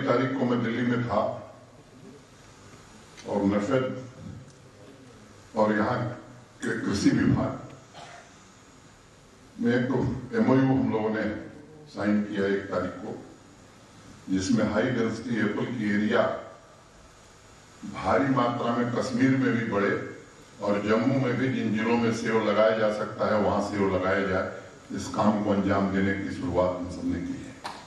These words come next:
कोल्ड चेन और कोल्ड स्टोरेज का क्लस्टर बनाना, मार्केट लिंकेज करना। सैफरन की जीआई टैगिंग की बात आपने सुनी थी, लेकिन जम्मू में भी जो एक्सोटिक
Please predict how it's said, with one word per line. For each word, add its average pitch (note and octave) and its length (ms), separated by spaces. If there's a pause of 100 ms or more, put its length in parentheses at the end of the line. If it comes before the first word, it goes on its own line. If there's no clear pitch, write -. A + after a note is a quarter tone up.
(1500)
कोल्ड C3 320
चेन B2+ 240
और B2 140 (360)
कोल्ड A#2 300
स्टोरेज A2 460
का G#2 100
क्लस्टर G2+ 460
बनाना, A2+ 360 (1400)
मार्केट G#2+ 400 (120)
लिंकेज G#2+ 440
करना। A#2 280 (1200)
सैफरन A2+ 520
की A#2 80
जीआई A2+ 320
टैगिंग A2 340
की G2+ 80
बात G#2 280
आपने G#2 320
सुनी C3 200
थी, - 160 (720)
लेकिन G2+ 260 (120)
जम्मू A2 300
में A2 140
भी - 160 (960)
जो G2 200
एक्सोटिक G#2 480